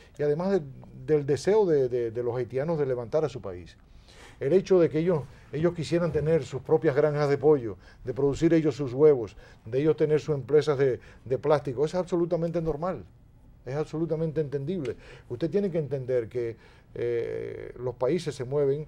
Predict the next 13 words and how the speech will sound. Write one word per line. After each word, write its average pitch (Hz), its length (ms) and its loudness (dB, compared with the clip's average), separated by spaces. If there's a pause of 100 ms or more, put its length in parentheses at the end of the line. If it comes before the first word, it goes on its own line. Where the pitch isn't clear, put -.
(140)
por 123 100 -4
razones 135 320 -4
económicas, 110 560 -8 (300)
y 127 140 -12
como 123 220 -6
los 117 120 -2
países 156 400 0
también 127 240 -4
se 131 140 -6
mueve 135 200 0
la 131 100 0
política 120 580 -4
internacional. 120 720 -10